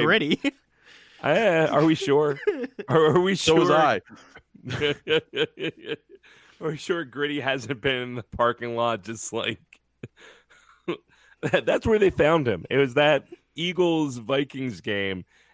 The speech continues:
Speaker 1: and there's this, this crazy redheaded monster, like, throwing beers at <laughs> Vikings fans. It's like,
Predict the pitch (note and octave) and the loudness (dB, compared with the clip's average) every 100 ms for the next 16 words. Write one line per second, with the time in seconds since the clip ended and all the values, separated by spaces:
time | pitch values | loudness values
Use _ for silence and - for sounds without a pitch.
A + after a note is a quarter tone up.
0 | _ C3 B2+ C3 C#3 A#2+ C3+ - C3 - | _ -2 4 4 2 -2 -6 -6 -8 -10
1 | - A2+ B2 C#3 C#3 B2 B2+ C3 C3 C3 | -4 0 2 0 -2 0 0 2 2 4
2 | B2+ A2 A#2 A#2 C3+ - A2+ G#2 G#2 F#2+ | 4 2 0 2 0 -2 -4 -4 -4 -6
3 | A2+ A#2 A#2 A2+ A2 A2+ A2+ G2+ F#2+ _ | -2 0 0 -2 0 2 2 -2 -8 _
4 | _ _ - A2+ A2+ G#2 A#2 A#2 A#2+ G2+ | _ _ -16 -14 -6 0 0 -2 -8 -8
5 | G2+ G2 F#2 F#2 E2+ - G#2 | -4 -2 -2 -8 -14 -10 -10